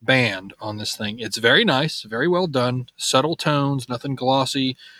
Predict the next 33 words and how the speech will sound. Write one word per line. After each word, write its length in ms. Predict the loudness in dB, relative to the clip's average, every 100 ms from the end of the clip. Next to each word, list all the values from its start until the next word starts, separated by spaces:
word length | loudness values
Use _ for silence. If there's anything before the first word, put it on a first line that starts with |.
| _ -8
nothing 260 | -2 -2
popping 360 | 2 2 2 0
out. 160 | 0
It's 80 | -2
got 120 | -8
the 60 | -8
lion 420 | 2 4 6 6
on 200 | 6 6
it. 140 | 4 0 _ -20 _
It's 160 | -8 -6
got 160 | -8
the 80 | -10
flat 400 | -16 -12 -12 -8
gold. 560 | -4 0 2 4 2 -4 -14 -6
It's 220 | -4 0
got 220 | 0 2
the 100 | 2
word 240 | 4 2
Chupacabra 840 | 4 2 2 2 4 4 4 2 2
written 360 | 0 0 -2 -2
on 160 | -2 -2
another 400 | 2 2 2 2
band 420 | 4 4 4 2
underneath 520 | 0 0 0 0 -2
the 80 | 0
main 360 | 4 4 4 2
band, 360 | 0 0 -2
but 140 | -4 -8
you 60 |
can 120 | -10 -2
barely 380 | 2 4 2
read 200 | 0 -4
it 120 | -6